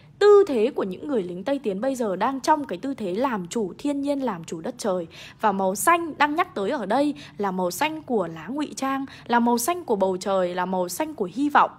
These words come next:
đúng không ạ? Và chúng ta thấy được hình ảnh người lính Tây Tiến hiện lên với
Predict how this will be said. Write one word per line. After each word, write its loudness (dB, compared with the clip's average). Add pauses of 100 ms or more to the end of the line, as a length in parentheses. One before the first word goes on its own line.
(180)
đúng -8
không 2
ạ? 6 (280)
Và -2
chúng -4
ta 2
thấy -2
được -2
hình 0
ảnh -8
người -8
lính -12
Tây -4
Tiến -4 (240)
hiện 4
lên 2
với 4